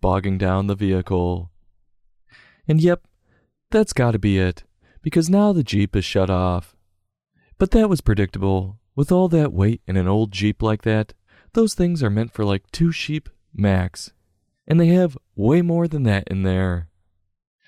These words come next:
They even got sheep hanging out the side, like a bunch of high schoolers trying to holler at girls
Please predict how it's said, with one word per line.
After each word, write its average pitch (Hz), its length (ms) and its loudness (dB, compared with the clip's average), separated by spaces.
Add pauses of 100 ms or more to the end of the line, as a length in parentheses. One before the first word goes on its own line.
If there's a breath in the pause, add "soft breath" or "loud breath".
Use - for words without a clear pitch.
(220 soft breath)
They 240 100 4
even 208 200 4
got 139 180 0
sheep - 320 -4 (100)
hanging 107 320 -2
out 104 140 0
the 95 100 -6
side, 101 540 -2 (280 soft breath)
like 143 140 0
a 147 60 0
bunch 196 240 0
of - 80 -4
high 117 160 0
schoolers 127 560 -4
trying 104 260 0
to 92 80 0
holler 104 400 0
at 113 160 -4
girls 113 480 -2